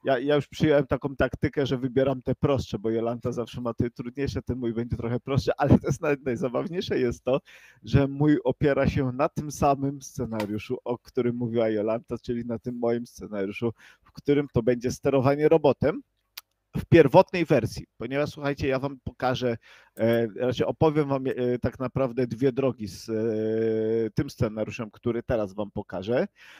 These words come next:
E, pierwotna wersja, słuchajcie, zakładała przygotowanie scenariusza, on się nazywa, e, Wyścig na czas, typowo pod wyścigi kodejowe. Stąd, e, tak jak Jolanta wspomniała,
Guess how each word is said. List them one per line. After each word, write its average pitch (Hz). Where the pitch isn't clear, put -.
E, 117
pierwotna 131
wersja, 151
słuchajcie, 147
zakładała 131
przygotowanie 131
scenariusza, 120
on 117
się 117
nazywa, 117
e, 107
Wyścig 131
na 104
czas, 113
typowo 143
pod 117
wyścigi 127
kodejowe. 107
Stąd, 160
e, 113
tak -
jak 139
Jolanta 127
wspomniała, 117